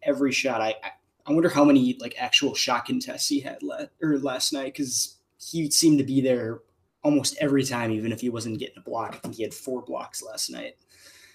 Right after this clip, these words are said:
So, yeah, I, you have to figure out how to stop him or bring him out at least maybe and spread him to the perimeter more if you're Toronto, but I don't know how you do that if the Bucks are playing that scheme and just kinda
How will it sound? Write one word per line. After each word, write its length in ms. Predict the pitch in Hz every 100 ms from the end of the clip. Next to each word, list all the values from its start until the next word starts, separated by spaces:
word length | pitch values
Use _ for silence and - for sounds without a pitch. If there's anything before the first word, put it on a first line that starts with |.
| _
So, 580 | - - 117 107 101 107 _ _ _ _ _ _ _ _ _ -
yeah, 340 | 120 98 98 -
I, 260 | 117 123 - _ _ _ _ _ _ _ -
you 120 | 147
have 100 | 151
to 260 | 156 120
figure 400 | - - 156 143
out 80 | 131
how 100 | 131
to 80 | 117
stop 420 | - - 123 120
him 560 | 131 123 113 110 110 -
or 100 | 147
bring 200 | - 151
him 180 | 160 143
out 260 | 117 131 135
at 140 | 127
least 280 | 123 120 -
maybe 460 | 120 113 117 113 107 _ _ _ _ _ _ _ _ _ _
and 100 | 123
spread 360 | - - 147 131
him 480 | 131 127 123 120 - _ -
to 100 | -
the 80 | 131
perimeter 440 | - 135 143 127
more 260 | 120 117 113
if 180 | 107 - _ _ _
you're 260 | 143 135 123 _ _ -
Toronto, 480 | 127 123 139 123
but 80 | 110
I 40 | 117
don't 100 | 123
know 80 | 113
how 120 | 117
you 120 | 117
do 160 | 123 131
that 140 | 117
if 80 | 110
the 60 | 123
Bucks 240 | 117 -
are 40 |
playing 260 | 135 131 127
that 140 | 113
scheme 300 | - - 123
and 160 | 117 110
just 240 | 117 110
kinda 340 | - 110 107